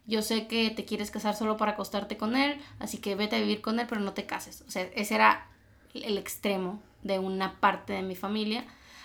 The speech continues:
Ahora, en la iglesia, <laughs> había personas que también nos apoyaban y nos decían, "Sí, cásense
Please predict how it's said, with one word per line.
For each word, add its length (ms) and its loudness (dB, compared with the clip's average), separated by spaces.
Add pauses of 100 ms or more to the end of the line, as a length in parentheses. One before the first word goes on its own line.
Ahora, 360 10
en 220 4
la 160 8
iglesia, 600 4 (500)
<laughs> 460 -8
había 460 6
personas 540 4
que 100 4
también 540 2 (760)
nos 220 4
apoyaban 640 8
y 20 8
nos 100 2
decían, 320 0
"Sí, 320 -2
cásense 760 4